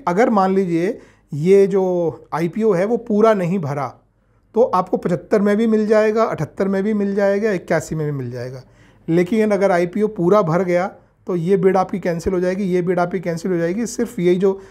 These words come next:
सबसे टॉप अमाउंट वाली जो बिड है, वही लगेगी। तो normally मैं लोगों को ये सजेस्ट करता हूँ, जैसे मैं ये बिड डिलीट कर देता हूँ मैं दोबारा से, तो आपकी ये एक जो बिड है,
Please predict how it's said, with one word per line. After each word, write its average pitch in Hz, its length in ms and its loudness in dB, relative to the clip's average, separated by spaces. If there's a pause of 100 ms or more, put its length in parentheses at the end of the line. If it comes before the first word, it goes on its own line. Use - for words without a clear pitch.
(140)
सबसे - 260 -2
टॉप 202 340 2
अमाउंट 185 300 0
वाली 175 240 0
जो 175 100 0
बिड 160 220 -2
है, 175 140 -2
वही 196 440 -2
लगेगी। 131 520 -8 (420)
तो 202 240 4
normally 190 440 2
मैं 208 160 2
लोगों 202 220 2
को 208 80 2
ये 202 60 2
सजेस्ट 180 320 -4
करता 170 220 -2
हूँ, 185 100 -2
जैसे 175 220 -2
मैं 180 140 0
ये 175 160 0
बिड 156 240 -2
डिलीट 160 260 -2
कर 175 120 -2
देता 151 280 -2
हूँ 165 100 -2
मैं 170 100 -4
दोबारा 147 320 -2
से, 170 160 -6 (600)
तो 185 60 2
आपकी 196 240 0
ये 196 340 4
एक 196 180 2
जो 196 140 4
बिड 180 240 2
है, 170 320 -2